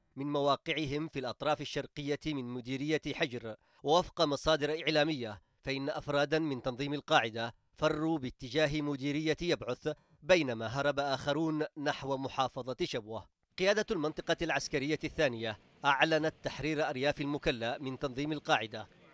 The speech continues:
وقال محافظ المحافظة قائد المنطقة الثانية اللواء فرج البحسني إن العمليات العسكرية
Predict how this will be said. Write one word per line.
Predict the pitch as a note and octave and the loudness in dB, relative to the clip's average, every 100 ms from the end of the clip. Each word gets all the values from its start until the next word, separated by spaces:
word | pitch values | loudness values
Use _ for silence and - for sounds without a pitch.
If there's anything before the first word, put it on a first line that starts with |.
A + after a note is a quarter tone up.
| - | 0
وقال | D#3+ - F#3+ E3 | 2 6 6 6
محافظ | C#3 C3 D3+ D3+ C#3+ | 2 4 4 4 -4
المحافظة | D3 C#3 D#3 C3 A#2 A2+ | -2 4 4 4 -4 -6
قائد | A#2+ D#3+ D#3+ D#3 | -2 0 2 0
المنطقة | D3+ D3 C3 E3 - - | -2 -2 -2 -2 -2 -2
الثانية | D3+ E3 C3 A2+ B2 - - | 0 2 2 2 -4 -6 -4
اللواء | C3+ D3+ D#3 D#3+ | 0 4 6 6
فرج | C#3+ D3+ D#3 C#3+ | 4 4 4 4
البحسني | C3+ C#3 - - A2+ A2 - - C#3+ | 2 2 0 -2 -4 -6 -12 -10 -2
إن | F3 | 2
العمليات | E3+ E3+ F3+ F3+ F3+ G3 | 4 4 4 4 4 4
العسكرية | D3+ C3+ - E3+ D#3+ C3 A#2 | 2 0 0 0 0 0 -4